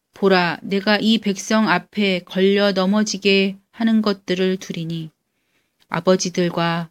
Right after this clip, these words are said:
아들들이 함께 그것들에 걸려 넘어지며 이웃과 그의 친구가 함께 멸망하리라.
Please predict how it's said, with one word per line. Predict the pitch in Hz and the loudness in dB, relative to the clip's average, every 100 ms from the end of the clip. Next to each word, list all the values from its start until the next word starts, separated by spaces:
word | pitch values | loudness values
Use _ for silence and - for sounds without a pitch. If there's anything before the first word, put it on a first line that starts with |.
| - | -4
아들들이 | - 180 214 214 208 202 | -2 2 2 2 0 -2
함께 | 196 254 240 - 180 170 - _ _ _ | 2 4 4 0 -2 -4 -10 _ _ _
그것들에 | - 190 202 - 185 180 | -6 0 0 2 2 2
걸려 | 175 190 180 180 170 185 | 2 0 2 2 0 -2
넘어지며 | 175 180 202 196 170 165 160 165 - _ _ _ | 0 2 2 0 -4 -6 -6 -10 -16 _ _ _
이웃과 | - 190 208 208 - 170 170 160 _ _ | -2 4 4 4 -2 -6 -6 -8 _ _
그의 | - 202 196 | 2 4 4
친구가 | - 254 233 226 202 208 220 214 | 4 4 6 4 0 0 0 0
함께 | 247 247 - 226 226 | 2 2 2 2 2
멸망하리라. | 175 180 190 196 208 214 214 208 170 165 151 | 4 4 4 4 4 4 2 -4 -6 -10 -14